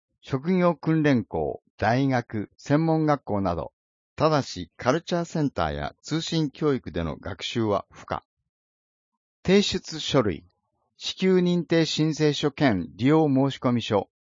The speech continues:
市様式。確認票、市様式。健康状況調査書、市様式。新生児童一人につき一枚必要。勤務、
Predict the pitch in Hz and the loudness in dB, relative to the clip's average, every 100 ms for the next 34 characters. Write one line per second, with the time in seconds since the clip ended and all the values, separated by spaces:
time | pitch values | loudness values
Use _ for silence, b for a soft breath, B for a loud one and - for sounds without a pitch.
0 | _ - - 139 - 123 110 - - 71 | _ -12 -6 -6 -2 0 0 -2 -12 -14
1 | - _ _ _ _ _ _ _ _ _ | -16 _ _ _ _ _ _ _ _ _
2 | _ _ _ _ - 117 170 175 160 147 | _ _ _ _ -10 -2 0 2 2 0
3 | 143 131 120 107 _ _ _ - - 135 | 2 4 4 0 _ _ _ -18 -6 -4
4 | 139 127 110 90 - - - _ _ _ | -4 0 0 -2 -10 -16 -16 _ _ _
5 | _ _ _ _ _ _ _ _ - 165 | _ _ _ _ _ _ _ _ -8 -2
6 | 196 - 196 190 180 151 - 98 92 - | -2 2 4 6 4 2 0 -2 -2 -2
7 | 135 135 120 120 104 - _ _ _ _ | 0 2 0 2 0 -2 _ _ _ _
8 | - - 156 147 139 117 - - 85 - | -14 -6 -2 2 2 2 -2 -12 -14 -14
9 | _ _ _ _ _ _ _ _ _ - | _ _ _ _ _ _ _ _ _ -8
10 | - 190 180 - 170 160 147 139 101 82 | -2 -2 0 4 4 4 2 2 2 0
11 | - - 175 139 104 - - 92 - - | -6 0 2 4 2 -2 -10 -12 -12 -14
12 | - 175 139 87 - - 95 85 64 - | -6 -2 0 -2 -8 -8 -4 -2 -4 -10
13 | _ _ _ _ _ _ _ _ _ _ | _ _ _ _ _ _ _ _ _ _
14 | _ - 190 147 101 78 | _ 0 2 2 0 -4